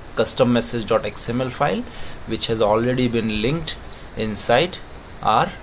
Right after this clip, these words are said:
uh, common dot X M L. Okay, and this is inside our Mavlink Gen. Okay, now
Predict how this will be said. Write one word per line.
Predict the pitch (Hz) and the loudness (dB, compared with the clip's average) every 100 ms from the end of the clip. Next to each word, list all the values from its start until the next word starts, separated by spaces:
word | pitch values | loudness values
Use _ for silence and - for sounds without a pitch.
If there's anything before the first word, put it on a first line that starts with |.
| - - | -14 -8
uh, | 92 95 98 98 98 | -4 0 0 0 0
common | 123 123 113 | 2 4 2
dot | 107 85 | 0 -2
X | - - - | -2 -4 -6
M | - | -6
L. | - - - - - - - - - - - - 214 | -14 -16 -16 -18 -16 -14 -14 -16 -16 -16 -16 -10 -10
Okay, | - 190 - - - - - | -6 -8 -8 -14 -16 -14 -2
and | 113 113 104 | 0 0 -2
this | 113 - | 0 0
is | 170 220 - - | 0 0 -2 -2
inside | 113 104 - 123 180 - - - - | -4 0 2 2 0 -4 -10 -14 -4
our | 101 101 98 98 | 2 4 4 2
Mavlink | 104 104 104 104 98 92 | 0 2 2 0 -4 -4
Gen. | 87 76 - - - - - - | -6 -8 -14 -16 -16 -16 -14 -12
Okay, | - 214 - - - - - | -4 -4 -4 -14 -14 -14 -8
now | 120 143 143 110 180 | 4 8 8 8 2